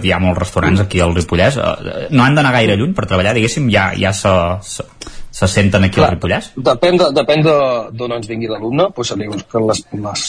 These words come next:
Speaker 2: el local per poder fer les pràctiques de, d'allà on sigui ell. Només que la política és, si ell té algun lloc interessat, no, tu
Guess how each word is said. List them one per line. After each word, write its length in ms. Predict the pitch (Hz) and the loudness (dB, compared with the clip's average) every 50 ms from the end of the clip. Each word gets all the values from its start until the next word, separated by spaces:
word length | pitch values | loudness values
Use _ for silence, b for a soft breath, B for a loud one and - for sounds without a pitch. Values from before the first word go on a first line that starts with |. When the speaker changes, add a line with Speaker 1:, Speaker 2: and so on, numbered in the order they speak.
| - - | -8 -6
Speaker 2:
el 240 | - - - - 95 | -4 -4 -2 -2 0
local 340 | 98 95 - 110 107 104 101 | 0 2 4 4 4 4 2
per 140 | 113 110 101 | 2 0 0
poder 220 | - 113 113 104 - | 0 2 2 2 2
fer 100 | - 107 | 0 -2
les 100 | 107 - | -2 0
pràctiques 560 | - 104 104 110 98 117 113 113 127 127 117 113 | 0 2 2 2 0 -2 -2 0 2 2 2 2
de, 100 | 113 107 104 98 | 2 2 2 2
d'allà 260 | 92 104 104 101 98 101 | 0 -2 0 0 0 -2
on 80 | 92 | -2
sigui 280 | - 131 107 95 95 98 | 0 0 0 2 2 0
ell. 160 | 98 95 95 - - B B B B B B B - | 0 -2 -4 -8 -12 B B B B B B B -4
Només 200 | 110 113 113 113 | 0 0 2 4
que 60 | 127 | 4
la 80 | 123 | 2
política 480 | 113 120 117 117 110 127 127 120 - 135 | 2 2 2 2 2 2 0 2 2 2
és, 140 | 131 - - | 2 2 0
si 80 | - 104 101 | -4 -4 0
ell 280 | 101 107 107 113 110 98 - | 2 4 4 4 2 0 -2
té 60 | 117 | -2
algun 160 | 110 107 113 110 | 0 2 2 2
lloc 180 | 113 110 101 110 | 2 2 2 0
interessat, 680 | 107 98 110 101 90 - - 117 113 135 139 - - - - - | -2 0 0 0 2 4 4 4 4 2 0 -4 -14 -20 -16 -12
no, 100 | 87 90 - - | -12 -12 -10 -6
tu 220 | - 110 113 104 | -4 -2 -2 -2